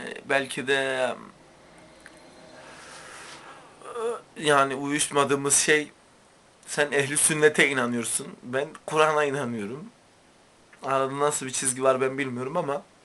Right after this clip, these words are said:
yani muhakkak çıkacaktır beni de öldürmek isteyen o Trabzon'daki, Of'taki çocuk gibi. Ama ben onların yaptığını tasvip etmiyorum. Geri zekalı onlar.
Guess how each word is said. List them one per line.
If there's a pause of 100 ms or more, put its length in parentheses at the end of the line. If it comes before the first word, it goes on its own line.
(720)
yani
muhakkak
çıkacaktır
beni
de
öldürmek
isteyen
o
Trabzon'daki,
Of'taki
çocuk
gibi. (540)
Ama (280)
ben
onların
yaptığını
tasvip
etmiyorum.
Geri
zekalı
onlar.